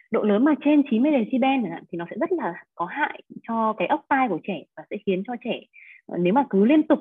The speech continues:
nghe cái độ, cái, cái âm lượng lớn như thế thì nó sẽ không hề tốt một chút nào, mà nếu nghe thời gian quá là dài nó có thể ảnh hưởng và gây hỏng cái ốc tai, khiến cho việc nghe của trẻ trở nên không tốt. Ờm,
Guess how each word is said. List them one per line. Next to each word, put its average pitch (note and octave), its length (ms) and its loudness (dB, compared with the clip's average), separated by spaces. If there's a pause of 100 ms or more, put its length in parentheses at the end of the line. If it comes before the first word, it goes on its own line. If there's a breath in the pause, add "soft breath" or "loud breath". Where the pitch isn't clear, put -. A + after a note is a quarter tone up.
nghe A#3 300 0
cái G3+ 60 -2
độ, A3 80 0
cái, E3 300 -4
cái F3 280 -4 (260)
âm - 280 -2
lượng - 160 0
lớn F3+ 240 0
như C#4 120 -2
thế F3+ 140 -6
thì A3+ 60 -6
nó F3+ 140 -8
sẽ - 80 -14
không C#4+ 200 -4
hề G#3+ 160 -6
tốt E4 160 -6
một A3 100 -10
chút C#4+ 160 -12
nào, G3 260 -10
mà D#3 120 -12 (320 loud breath)
nếu F#3 120 -2
nghe B3+ 220 -2
thời G3 60 -4
gian A3 180 -4
quá F3+ 200 -4
là C4+ 80 0
dài G3 200 -2
nó D#3+ 80 -8
có F3+ 160 -8
thể - 60 -10
ảnh D#3 200 -8
hưởng E3+ 220 -4
và C#3+ 100 -10
gây G3+ 120 -2
hỏng A3 240 -8
cái - 80 -10
ốc B3 160 -8
tai, A3 240 -4
khiến E3+ 120 -4
cho A3+ 80 -6
việc G#3 180 -4
nghe G#3 160 -2
của D#3+ 120 -10
trẻ D3 120 -10
trở F3 60 -12
nên F3+ 160 -12
không A3 180 -10
tốt. D#4 180 -6 (500 loud breath)
Ờm, E3 560 -4